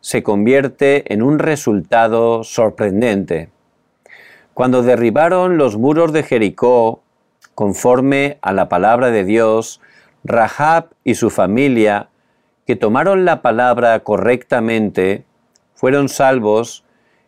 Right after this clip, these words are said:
y tuvieron las respuestas de estar en el linaje familiar del Señor Jesús. Es decir,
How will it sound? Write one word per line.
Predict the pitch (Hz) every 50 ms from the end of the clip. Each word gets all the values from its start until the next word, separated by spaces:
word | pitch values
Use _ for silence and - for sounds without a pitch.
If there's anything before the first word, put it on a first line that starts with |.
| _ _ -
y | 170 185 180
tuvieron | - 151 131 113 131 139 135 147 151 143
las | 139 123 113
respuestas | 104 104 95 - _ - 120 123 120 - - - 127 123 110
de | 110
estar | 95 - - - 110 110 113 113 117 120 120 - _ _ _ _ _ _ _ _ _ _ _ -
en | 147 160
el | 170 170 160 139
linaje | 123 107 104 104 113 123 139 143 139 - - 147
familiar | 143 - 135 113 110 98 90 90 101 104 107 107 107 107 107 101
del | 104 98 87
Señor | - 92 85 87 101 104 90
Jesús. | - 107 92 - - - 139 127 110 95 - - - _ _ _ _ _ _ _ _ _ _ _ _ _ _ _ _ _
Es | - 143 147
decir, | 160 156 147 - - 151 139 117 92 -